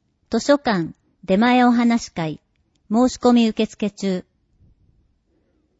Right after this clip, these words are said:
栗山町図書館の職員が、町内の団体、施設へ読み聞かせに伺います。無料。絵本のほか、手遊びやエプロンシアターも楽しめます。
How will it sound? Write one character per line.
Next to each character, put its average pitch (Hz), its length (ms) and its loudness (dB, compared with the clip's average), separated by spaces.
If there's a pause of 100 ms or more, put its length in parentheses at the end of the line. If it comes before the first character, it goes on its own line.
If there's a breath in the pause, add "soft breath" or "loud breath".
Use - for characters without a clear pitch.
(160)
栗 254 160 -2
山 302 240 4
町 294 200 2
図 294 140 0
書 285 140 -2
館 214 220 -2
の 170 140 -2
職 185 320 -6
員 180 220 0
が、 151 240 -10 (640)
町 294 260 6
内 196 240 2
の 160 200 -2
団 202 260 -2
体、 190 360 -4 (100)
施 - 100 -20
設 233 340 -4
へ 156 220 -8 (340)
読 202 120 2
み 247 100 4
聞 - 140 -8
か 247 100 0
せ 247 160 0
に 233 100 4
伺 214 360 0
い 196 80 0
ま 190 120 0
す。 - 260 -16 (300)
無 196 120 0
料。 196 320 2 (1200)
絵 226 80 0
本 311 240 6
の 254 100 4
ほ 190 120 0
か、 170 300 -8 (280)
手 220 100 -2
遊 233 300 0
び 185 100 -2
や 160 200 -4 (200)
エ 190 100 0
プ 269 140 0
ロ 294 100 6
ン 285 80 6
シ 294 160 0
ア 285 100 4
タ 196 200 -2
ー 170 40 -2
も 160 100 0
楽 170 240 -2
し 175 140 -8
め 170 100 0
ま 165 160 -2
す。 - 220 -20